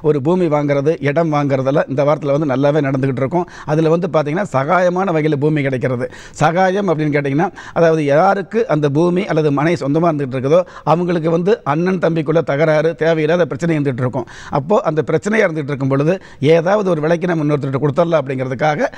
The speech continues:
உங்களுக்கு வந்து சகாயமா கிடைக்கக்கூடிய, அதாவது கம்மியான விலைக்கு கிடைக்கக்கூடிய, அதுவும் கூட வந்து பார்த்தீங்கன்னா, நிலுவையில் பணம் கட்டக்கூடியது, மாதம் மாதம் கொஞ்சம் கட்டுற மாதிரி, பணம் கிடைக்கும் போது கட்டுற மாதிரி நமக்கு ஒரு வா-, வாய்ப்பு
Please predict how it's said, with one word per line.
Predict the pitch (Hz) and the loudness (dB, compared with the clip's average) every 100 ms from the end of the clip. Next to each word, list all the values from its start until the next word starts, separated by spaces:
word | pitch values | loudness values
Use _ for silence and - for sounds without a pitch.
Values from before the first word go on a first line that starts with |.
| - - - | -14 -12 0
உங்களுக்கு | 170 175 151 151 | 2 2 0 -2
வந்து | 208 180 | -2 0
சகாயமா | 160 170 175 175 156 | 0 2 2 0 -2
கிடைக்கக்கூடிய, | 151 147 147 143 139 147 | -2 -2 -2 -2 -2 0
அதாவது | 156 160 170 | 0 0 0
கம்மியான | 151 160 175 185 160 | 0 2 2 2 0
விலைக்கு | 151 151 165 | 0 -2 -2
கிடைக்கக்கூடிய, | 147 139 147 147 165 - - 151 | -2 -2 0 0 0 -4 -2 0
அதுவும் | 180 196 180 | 0 0 0
கூட | 185 | 0
வந்து | 160 123 | 0 0
பார்த்தீங்கன்னா, | 156 151 160 202 143 | 0 0 -2 0 2
நிலுவையில் | 180 190 185 156 | 2 2 0 0
பணம் | 156 | 0
கட்டக்கூடியது, | 147 143 143 135 156 | -2 0 0 2 2
மாதம் | 170 160 | 2 0
மாதம் | 170 180 | 0 0
கொஞ்சம் | 151 147 | -2 -2
கட்டுற | 151 156 147 | -2 0 0
மாதிரி, | 143 156 - - | 0 -2 -4 -2
பணம் | 170 160 | 0 0
கிடைக்கும் | 151 160 160 | 0 0 0
போது | 175 156 | 0 0
கட்டுற | 135 143 139 | -2 0 0
மாதிரி | 175 214 | 0 0
நமக்கு | 156 135 | -2 -2
ஒரு | 135 | -2
வா-, | 127 135 135 | 0 0 2
வாய்ப்பு | 156 | 0